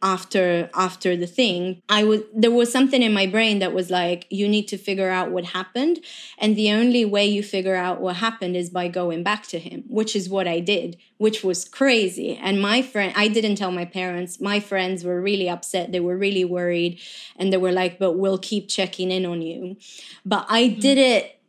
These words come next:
Speaker 1: in a way with, like, I did it knowing that I was gonna break up with him at some point. So I knew that I had just gotten into a criminology master's in Australia.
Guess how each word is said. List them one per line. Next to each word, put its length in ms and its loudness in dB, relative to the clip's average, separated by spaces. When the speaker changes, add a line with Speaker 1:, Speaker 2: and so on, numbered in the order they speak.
Speaker 1:
in 120 4
a 100 4
way 680 2
with, 800 0
like, 300 0
I 120 4
did 200 4
it 160 4
knowing 800 2
that 140 2
I 60 2
was 200 0
gonna 180 0
break 300 -2
up 180 -6
with 140 -6
him 160 -4
at 160 -8
some 180 -4
point. 480 -4
So 680 2
I 220 4
knew 500 6
that 160 4
I 80 4
had 300 0
just 240 0
gotten 280 2
into 520 2
a 40 2
criminology 680 -2
master's 540 -2
in 120 0
Australia. 680 0